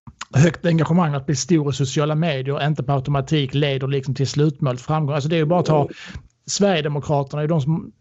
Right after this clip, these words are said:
Speaker 1: det partiet som har överlägset högst engagemang i sociala
Speaker 2: Mm.
Speaker 1: medier bland svenska partier, men de är fortfarande bara Sveriges tredje största parti.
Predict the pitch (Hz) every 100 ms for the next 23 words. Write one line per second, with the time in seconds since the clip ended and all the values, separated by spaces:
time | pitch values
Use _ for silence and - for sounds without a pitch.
0 | - - - 175 165 156 180 143 139 135
1 | - 160 175 143 151 151 135 127 139 135
2 | 131 127 120 143 143 151 131 143 147 135
3 | 131 120 131 143 143 127 - 123 143 -
4 | 135 - 170 131 151 160 156 139 131 180
5 | 190 - 127 160 226 160 - 147 120 -
6 | 131 123 110 147 117 - 123 - 139 143